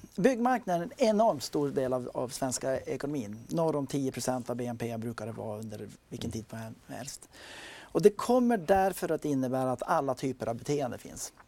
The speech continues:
precis som det finns i resten av samhället. Vi, eh, som N C C är inte vi, eh, en typ, en del av en byggmarknad som är likadan överallt. Utan vi jobbar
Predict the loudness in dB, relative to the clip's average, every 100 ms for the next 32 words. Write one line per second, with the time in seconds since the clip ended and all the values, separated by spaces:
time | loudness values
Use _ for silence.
0 | -14 -6 -4 -4 -6 -6 -4 -4 -6 -6
1 | -6 -4 -4 -4 -8 -12 -20 -20 -20 -20
2 | -20 -10 2 4 4 2 0 0 0 0
3 | -8 -4 2 2 2 0 0 2 4 4
4 | 2 0 -2 -2 0 0 0 0 -4 -8
5 | -8 -10 -16 -4 -4 -2 0 0 0 0
6 | 0 2 2 2 0 0 2 0 0 -10
7 | -6 0 0 -2 -4 -4 -2 -2 -2 -4
8 | -4 -4 -6 -6 -4 -2 -2 -2 -6 -8
9 | -4 0 2 2 0 0 0 2 0